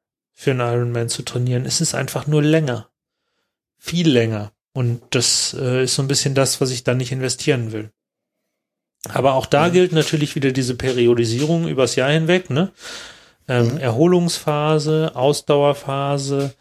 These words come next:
Speaker 1: Aufbauphase, Wettkampfphase. Diese fünfmal trainieren, das ist ja auch nur jetzt die Wettkampfphase und die Aufbauphase. Vorher ist es deutlich entspannter, vorher machst du deutlich weniger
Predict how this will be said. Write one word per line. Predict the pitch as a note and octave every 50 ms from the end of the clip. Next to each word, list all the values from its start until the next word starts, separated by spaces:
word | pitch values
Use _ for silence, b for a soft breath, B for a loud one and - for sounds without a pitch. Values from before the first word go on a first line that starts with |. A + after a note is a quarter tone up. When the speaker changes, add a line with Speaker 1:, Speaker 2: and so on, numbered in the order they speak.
| b b b b
Speaker 1:
Aufbauphase, | b C3 C3+ C3+ - - C#3 C3 C3 B2+ - C3+ B2+ B2 B2 B2+ A#2
Wettkampfphase. | A#2+ C#3 C#3 - - D#3+ D#3 D3+ - - D#3 D3+ D3+ D3 D3 C#3+ D#3+ E3+ E3 _ b b b b b b b b b b b
Diese | D3 B2+ B2+ C3+
fünfmal | - - F#3 G3 D#3+ - D#3+ D#3 D3+ D#3 D#3
trainieren, | - - - D3 C#3+ C#3+ D#3 F3 F3 D#3 D#3 F3 G3 G3+ F#3+ - _ _ _ _ _ _ _ _ _ _ _ _ _ _ _ _ _ _ _ _ _ - - -
das | - B2 A#2 -
ist | D#3+ D3 -
ja | - C#3 B2
auch | C3+ C3+ - -
nur | C#3 C#3+ C#3
jetzt | C3+ C#3 C3+ - - -
die | C#3+ A#2+
Wettkampfphase | C#3 - - - D3+ D3 C#3 - - C#3+ C#3+ C#3 C#3+ D3
und | C3+
die | D3 D3
Aufbauphase. | D3 D#3 D#3 - A#2+ A2+ A2 - - - A2 A2 A2 A2+
Vorher | - - D#3 D3 C#3+ D#3 D#3
ist | C#3+ B2+ C3+
es | C3+ - -
deutlich | C3 C3+ D3+ D#3 D#3 - D#3+ D3+
entspannter, | - D3 - - - C#3 C3+ C#3 C#3 D3+ C#3 B2+
vorher | - - C#3 C3+ C3+ C3+
machst | C#3 C3+ - -
du | C3+
deutlich | A#2 C3 B2+ D3 D3 - D3+ - -
weniger | - C3 B2+ C3 C#3+ C#3 D#3 D#3+ D#3+